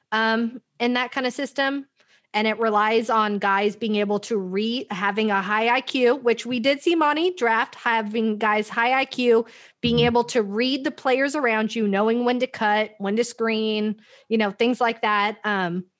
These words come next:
Speaker 1: but it's a very good foundational offense and fits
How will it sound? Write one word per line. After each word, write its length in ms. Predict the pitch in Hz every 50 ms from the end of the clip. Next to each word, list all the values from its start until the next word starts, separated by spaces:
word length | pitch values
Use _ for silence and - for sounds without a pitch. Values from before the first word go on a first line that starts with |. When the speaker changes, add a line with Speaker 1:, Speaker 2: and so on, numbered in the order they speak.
| _ _ _ _ _ _ _ _ _ _ _ - - -
Speaker 1:
but 220 | 254 247 254 262 -
it's 160 | 269 254 -
a 60 | 277
very 360 | 247 214 247 247 262 269 269 262
good 360 | 220 233 247 247 240 220 -
foundational 680 | - - 247 233 226 214 226 220 214 - - 226 202
offense 720 | 196 214 220 226 220 226 202 196 196 202 - - - - - _
and 380 | - 214 214 202 196 190 190 180
fits 760 | - - - - - 254 240 220 - - - - - - -